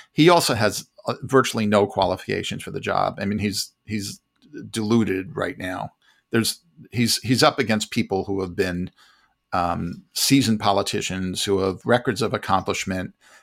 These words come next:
And Andrew Giuliani was a, a low-level staffer in the White House. You know, it's, it was a famous name, and he played golf with President Trump. Uh, but I, th-, I think he has delusions of grandeur.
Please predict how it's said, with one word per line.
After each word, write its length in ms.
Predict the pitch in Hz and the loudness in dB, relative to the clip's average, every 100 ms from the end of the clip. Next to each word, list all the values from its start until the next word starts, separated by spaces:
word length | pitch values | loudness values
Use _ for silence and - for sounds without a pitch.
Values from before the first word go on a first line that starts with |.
| _ | _
And 140 | 113 120 | 0 2
Andrew 260 | 123 120 | 2 0
Giuliani 600 | 113 104 104 92 92 92 | 0 2 4 2 0 -2
was 220 | 90 92 95 | -4 -4 -4
a, 100 | - | -4
a 100 | 95 | -4
low-level 840 | 95 101 127 135 127 110 101 104 95 | -2 -2 2 6 6 4 2 0 -2
staffer 640 | - 98 90 95 98 95 | -2 0 0 -2 -4 -2
in 140 | 90 90 | -2 -4
the 80 | |
White 260 | 92 90 87 | -4 -6 -4
House. 520 | 87 87 87 - - _ _ _ _ | -6 -6 -4 -6 -6 _ _ _ _
You 120 | 104 | -8
know, 200 | 87 87 | -4 -4
it's, 220 | 95 120 - | -6 -8 -6
it 60 | |
was 140 | 107 98 | -2 -2
a 60 | |
famous 500 | 95 - 123 120 - | -2 0 2 2 0
name, 480 | 107 104 98 98 98 | 0 0 0 -2 0
and 140 | 92 90 - - _ | -2 -4 -12 -20 _
he 100 | 117 | -6
played 300 | - 123 101 | 2 2 4
golf 340 | 104 101 - | 2 2 0
with 160 | 101 - _ | -8 -8 _
President 440 | - 98 101 98 | 0 0 0 -6
Trump. 440 | 95 107 95 92 - _ _ _ _ _ - | -2 0 2 0 -8 _ _ _ _ _ 0
Uh, 200 | 98 95 | 4 4
but 160 | 113 | 2
I, 80 | 110 | 2
th-, 160 | 104 - | 2 -2
I 100 | 113 | -2
think 300 | 104 - 117 | -2 -2 -4
he 120 | 107 98 | -2 0
has 220 | 98 87 | 0 0
delusions 440 | 95 95 95 92 | -4 -4 -4 -8
of 120 | 87 | -8
grandeur. 400 | - 87 95 87 | -6 -6 -6 -10